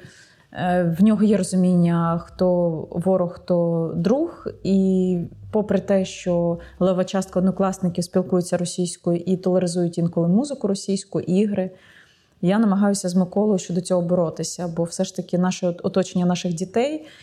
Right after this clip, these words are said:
і те, що ми даємо в сім'ї, в сім'ї, це часто, на жаль, попри те, що вже ракетами обстрілюють, існує не в одному напрямку.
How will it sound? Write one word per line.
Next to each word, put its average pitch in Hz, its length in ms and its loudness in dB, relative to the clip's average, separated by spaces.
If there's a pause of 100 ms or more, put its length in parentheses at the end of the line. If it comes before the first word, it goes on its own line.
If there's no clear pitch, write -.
(300)
і 180 320 2 (1000)
те, 208 100 0
що 208 140 0
ми 202 100 4
даємо 208 300 2
в 170 60 -4
сім'ї, 190 560 0
в - 120 -14
сім'ї, 226 580 2 (160)
це 208 120 -4
часто, 220 360 -2
на 185 140 4
жаль, 226 360 0 (180)
попри 190 260 0
те, 196 120 0
що 190 140 -4
вже 185 160 0
ракетами 214 460 0
обстрілюють, 185 640 -2 (1120)
існує 226 460 2
не 214 100 4
в 196 60 4
одному 208 280 4
напрямку. 156 680 -2